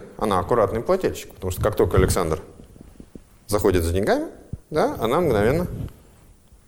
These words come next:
платит. А с точки зрения Александра, как может выглядеть ситуация? О, пока я не напомню,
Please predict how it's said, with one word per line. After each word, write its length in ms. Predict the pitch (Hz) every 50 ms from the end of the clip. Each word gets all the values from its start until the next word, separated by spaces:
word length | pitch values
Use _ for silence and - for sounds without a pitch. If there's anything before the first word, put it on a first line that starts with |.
| _
платит. 300 | - 92 76 65 - - - - - - - -
А 280 | - 117 117 107 -
с 60 | - -
точки 240 | 175 185 - -
зрения 240 | 180 180 185 175 170
Александра, 360 | 170 175 - 175 127 104 92
как 180 | 101 - 139 135
может 180 | 123 107 95 107
выглядеть 280 | 98 92 95 87 80
ситуация? 400 | - - - 85 80 76 - - - - - - - - - - - - - - - - - - - - - - - - - -
О, 400 | 104 123 120 98 85 - - - -
пока 340 | 165 160 - - 196 170 147
я 160 | 135 123 120
не 120 | 117 117
напомню, 680 | 107 104 95 98 117 120 123 143 196 269 330 349 - -